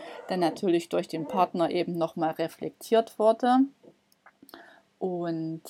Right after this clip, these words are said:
ähm, genau. Und das hab, hat sich dann irgendwann geändert. Also da-, das, dadurch, dass ich mich immer mehr mit mir beschäftigt habe, hat sich das geändert. Aber am Ende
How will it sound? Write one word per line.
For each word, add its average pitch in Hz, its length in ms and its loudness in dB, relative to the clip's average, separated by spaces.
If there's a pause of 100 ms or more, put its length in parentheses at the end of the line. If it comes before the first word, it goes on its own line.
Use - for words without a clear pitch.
(460)
ähm, 160 640 -2 (320)
genau. 156 600 -4 (500)
Und 175 140 -8
das 170 180 -6
hab, 175 320 -2
hat 190 240 -4
sich 170 160 -10
dann - 260 -6
irgendwann 165 760 -4 (600)
geändert. 175 460 4
Also 170 200 0 (200)
da-, 180 200 6
das, 175 280 8
dadurch, 175 500 2
dass 170 180 2
ich 170 140 -4
mich 170 180 -4
immer 170 160 -2
mehr 165 220 2
mit 160 180 -4
mir 185 140 0
beschäftigt 185 720 -2
habe, 175 240 0
hat - 100 -4
sich - 140 -12
das - 200 -8
geändert. - 380 -2
Aber 160 140 2
am 160 100 -2
Ende 185 460 2